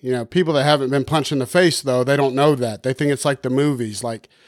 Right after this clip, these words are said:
if one shot puts you out, then you're, sh-, you know,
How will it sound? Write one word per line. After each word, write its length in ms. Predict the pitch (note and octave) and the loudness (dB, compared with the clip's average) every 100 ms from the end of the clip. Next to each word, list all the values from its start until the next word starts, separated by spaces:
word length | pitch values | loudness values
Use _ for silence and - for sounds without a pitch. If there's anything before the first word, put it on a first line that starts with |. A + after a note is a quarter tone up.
| _ _ _ | _ _ _
if 160 | C#3 C3 | -10 -2
one 240 | F3+ A3 | 2 2
shot 360 | F3+ A3+ G#3 - | 2 2 0 2
puts 260 | G3 F#3+ G3+ | -2 -2 0
you 120 | F3+ | 2
out, 320 | F3 E3+ C3+ | 2 2 0
then 140 | C#3+ | -2
you're, 240 | D#3 E3+ D#3+ | 0 0 -2
sh-, 160 | - - | -6 -10
you 220 | C3+ D#3 | -10 -4
know, 240 | D3+ C3+ | -2 -2